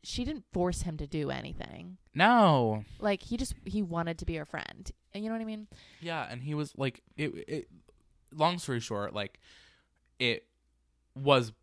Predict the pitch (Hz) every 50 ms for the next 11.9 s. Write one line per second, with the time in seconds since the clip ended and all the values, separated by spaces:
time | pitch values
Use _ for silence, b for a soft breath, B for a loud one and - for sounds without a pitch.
0 | _ - 113 104 101 - 110 104 80 76 - - - - _ _ _ _ _ _
1 | _ _ _ - - 180 175 - - 190 - - 135 113 123 120 123 127 131 131
2 | - - - _ _ _ _ _ _ _ - - 117 110 113 113 113 110 110 110
3 | 107 101 110 - 113 104 104 104 107 101 - 110 110 101 85 - _ - 107 98
4 | 95 - - 80 - - - - - - - - - _ - - 196 190 147 -
5 | - - 202 - - _ - 180 175 170 160 - - - - 202 - - B B
6 | B B B B B B B B 214 220 220 214 - - _ _ _ _ _ _
7 | _ _ _ _ _ - - 202 220 226 - 277 269 254 247 240 240 240 240 247
8 | 247 - - - - _ _ _ _ _ _ _ _ _ _ - - _ _ _
9 | _ _ _ _ - - 214 214 - - 247 247 - - - 180 170 165 160 170
10 | 170 170 175 180 185 185 - _ _ _ _ _ - 117 110 101 101 101 104 120
11 | 123 - - 87 - - 123 123 110 117 117 110 110 107 107 98 -